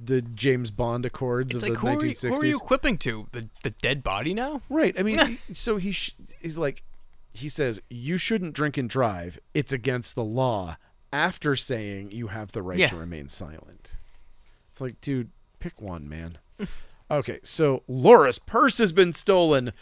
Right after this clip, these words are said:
Speaker 2: Oh,
Speaker 1: They're
Speaker 2: no,
Speaker 1: gonna
Speaker 2: she
Speaker 1: call
Speaker 2: lost
Speaker 1: the
Speaker 2: her purse.
Speaker 1: police.
Speaker 2: Lost count. Bing, lost my purse.
Speaker 1: Hey, the, the purse was right there
Speaker 2: The whole
Speaker 1: by
Speaker 2: time.
Speaker 1: the open window.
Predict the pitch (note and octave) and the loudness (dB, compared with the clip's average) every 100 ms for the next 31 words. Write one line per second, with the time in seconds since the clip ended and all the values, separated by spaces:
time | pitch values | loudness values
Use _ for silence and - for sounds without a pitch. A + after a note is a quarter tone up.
0 | - C#4 A#3+ C#4+ D4+ D#3+ - D#3 E3 E3+ | 2 6 10 12 12 12 6 8 10 10
1 | F#3 - B3 G3+ G3+ E3+ A3+ - F#3 F#3 | 10 10 8 8 6 8 8 6 2 0
2 | - D4 E4+ - - F3 - G3+ A3 G#3 | -2 -6 -6 -8 -6 -6 -6 -8 -6 -6
3 | F#3 - - - - - - - A3+ C#4+ | -6 -10 -12 -16 -14 -6 -6 -4 -2 0
4 | G3 D3+ - - - - - C3 C#3 B2 | 2 0 -4 -8 -8 -8 -10 -8 -8 -6
5 | - G#2+ - B2+ A2+ A2+ A#2 B2+ - F3+ | -6 -6 -4 -4 -4 -2 -2 -2 0 4
6 | A#3 G#3+ A3+ - - E3+ F#3+ C#3+ D3 F3 | 4 4 0 -4 -4 2 8 8 8 4
7 | D#3 D3 F3+ F#3+ A3+ C#4+ G#3+ G2+ | 2 2 2 2 2 4 4 4